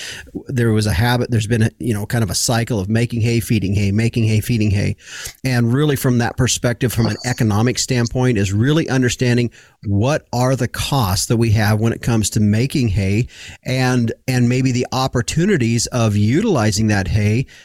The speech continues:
versus other means of it being used. For example, like this year, I mean, you could, you can make hay for maybe, you know, maybe a hundred bucks a ton, but then you could be selling it for two hundred bucks a ton, but we're feeding it and we're not really getting a good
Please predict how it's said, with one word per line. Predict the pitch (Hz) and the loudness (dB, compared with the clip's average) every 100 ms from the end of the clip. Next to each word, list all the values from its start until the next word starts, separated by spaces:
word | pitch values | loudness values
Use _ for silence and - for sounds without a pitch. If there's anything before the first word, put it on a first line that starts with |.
| _ | _
versus | 107 101 131 139 147 127 113 - - | -2 0 2 2 0 0 0 -4 -4
other | 123 123 | -2 2
means | 117 120 143 131 | 2 2 0 2
of | 110 | 2
it | 104 113 | 0 0
being | 117 113 | 0 2
used. | 107 107 127 131 | 2 2 0 0
For | 117 | 0
example, | 107 110 113 117 | 0 0 0 0
like | 107 - | 0 0
this | 139 143 | -2 0
year, | 123 | 0
I | 120 | 2
mean, | 104 101 - - - | 2 0 -4 -20 -6
you | 110 123 | -2 0
could, | 123 98 - - | 0 -4 -6 -2
you | 127 | -2
can | 131 101 | 0 2
make | 113 175 | 2 0
hay | - 117 | 2 0
for | - 107 | 2 2
maybe, | 113 123 113 104 92 | 2 2 2 0 0
you | 110 | 0
know, | 92 98 | 0 0
maybe | 101 110 98 | 0 0 0
a | |
hundred | 98 123 | 0 0
bucks | 107 117 - | 0 0 -2
a | 92 | -4
ton, | - 156 135 113 | 0 2 2 2
but | 113 - | 0 0
then | 123 110 - - | 0 0 -4 -4
you | 135 | -2
could | 123 | 0
be | 113 | 0
selling | - 147 185 113 | 0 0 0 0
it | |
for | - 98 | -2 -2
two | - 202 | 0 2
hundred | 147 104 | 2 2
bucks | 104 104 - | 0 0 -2
a | |
ton, | 95 117 110 | 0 0 0
but | - | -2
we're | 110 | -4
feeding | 98 - 208 151 101 | -4 -2 0 2 2
it | 101 - - - - | 0 -4 -14 -14 -4
and | 123 | 0
we're | 127 123 | 2 2
not | 143 175 | 0 0
really | 180 165 | 0 0
getting | 151 165 | 0 0
a | 131 | 0
good | 95 127 160 185 | 0 0 2 2